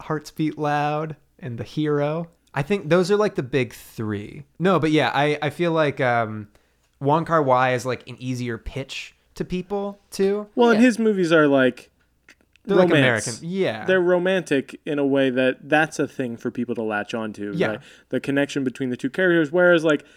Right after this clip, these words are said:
Speaker 2: there are elements of that in this, you
Speaker 1: Yeah.
Speaker 2: know, like, there is a connection between these two
Speaker 3: Oh, they're more
Speaker 2: characters.
Speaker 3: erotic. This,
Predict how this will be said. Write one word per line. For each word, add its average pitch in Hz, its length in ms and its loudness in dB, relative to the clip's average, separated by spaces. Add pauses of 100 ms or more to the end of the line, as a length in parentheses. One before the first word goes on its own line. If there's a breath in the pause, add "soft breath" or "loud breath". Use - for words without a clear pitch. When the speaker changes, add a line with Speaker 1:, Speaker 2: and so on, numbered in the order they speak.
(180 soft breath)
Speaker 2:
there 320 180 2
are 160 140 2
elements 262 480 -4
of 262 160 -2
that 277 220 2
in 277 160 -4
this, 277 340 -2
you 180 140 0
Speaker 1:
Yeah. 180 80 2
Speaker 2:
know, 175 120 2
like, 165 260 2
there 170 200 6
is 160 140 4
a 151 80 -2
connection 135 460 -4
between 139 380 -2
these 151 160 -4
two 165 160 0
Speaker 3:
Oh, 202 60 -4
they're 165 240 4
more 233 120 2
Speaker 2:
characters. 180 220 4
Speaker 3:
erotic. 165 300 -2
This, 175 220 -8